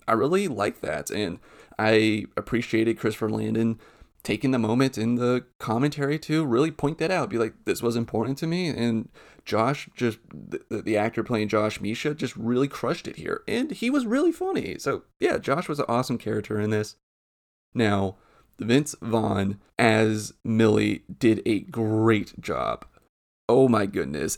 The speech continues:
And Kathryn Newton did a fantastic job as the creepy butcher as well. It's,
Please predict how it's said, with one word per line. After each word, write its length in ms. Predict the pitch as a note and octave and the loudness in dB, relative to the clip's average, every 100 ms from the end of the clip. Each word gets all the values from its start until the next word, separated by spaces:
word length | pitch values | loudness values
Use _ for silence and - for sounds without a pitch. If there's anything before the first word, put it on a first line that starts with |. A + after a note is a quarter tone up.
| F#3+ | 6
And 220 | G#3+ - | 6 6
Kathryn 300 | F#3 E3+ D#3 | 2 2 2
Newton 280 | F3+ D#3 D3 | 2 2 4
did 160 | D3 | 4
a 80 | C#3+ | 4
fantastic 560 | D3+ C#3+ D#3 D3 C#3+ B2+ | 2 0 2 0 0 0
job 240 | B2+ C3+ | 0 2
as 300 | C3+ C3+ - | 2 2 0
the 80 | C3 | -6
creepy 380 | - C3+ C3 B2 | -2 -4 -2 -4
butcher 360 | G#2+ A2 C3 | -2 -2 -2
as 160 | A2+ A2 | -2 -2
well. 380 | A2 A#2 A2 - | -2 2 2 2
It's, 320 | C#3 - - | -2 -2 -20